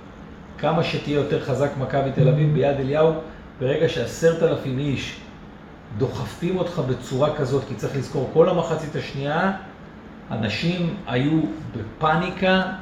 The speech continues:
אנשים היו עם הציפורניים בתוך הפה כוססים, ולא בדיוק מעודדים. צריך לזכור שהיה המון המון לחץ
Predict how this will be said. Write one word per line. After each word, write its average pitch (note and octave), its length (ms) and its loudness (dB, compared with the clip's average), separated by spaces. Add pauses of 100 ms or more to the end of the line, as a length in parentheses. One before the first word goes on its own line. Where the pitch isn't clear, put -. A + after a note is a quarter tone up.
(160)
אנשים D3+ 460 -4
היו D3+ 180 2
עם D3+ 160 0
הציפורניים C3+ 800 0 (100)
בתוך D3+ 400 -2
הפה C#3 200 -2 (120)
כוססים, D3+ 600 -4
ולא C3+ 300 2
בדיוק E3 280 0 (100)
מעודדים. D#3 720 2 (760)
צריך C3 200 -2
לזכור D#3 380 2
שהיה C#3+ 360 4 (120)
המון F3 540 4
המון E3 360 2
לחץ D3+ 720 -2